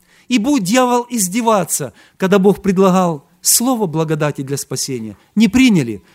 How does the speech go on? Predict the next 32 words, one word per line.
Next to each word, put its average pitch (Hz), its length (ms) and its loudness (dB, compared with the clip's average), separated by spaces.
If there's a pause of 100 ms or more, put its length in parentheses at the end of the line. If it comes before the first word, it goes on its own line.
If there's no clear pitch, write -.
(140)
Вот 233 200 -4
теперь 196 260 -2
принимайте 127 720 -10 (440)
то, 220 100 -2
что 143 220 -8
дьявол 120 420 -8
для 113 160 -12
вас 113 300 -14 (180)
приготовил. 107 640 -10 (240)
Больше 180 460 0
вам 117 320 -8 (180)
выбора 147 540 -4 (200)
не 151 140 -4
предлагается. 117 840 -10 (800)
Поэтому, 175 320 0
друзья, 127 440 -8 (360)
мы 175 100 -2
сейчас 175 300 -4
будем 185 240 -4
молиться. 110 600 -10 (540)
Если 233 240 0
кто-то 196 260 -4
переживает 170 600 -2
о 147 80 -6
том, 175 180 -2
что 156 160 -8
неправильная 196 540 -2
жизнь 139 240 -4
перед 113 200 -10
Богом, 135 440 -2
нет 220 200 -4
победы, 151 600 -2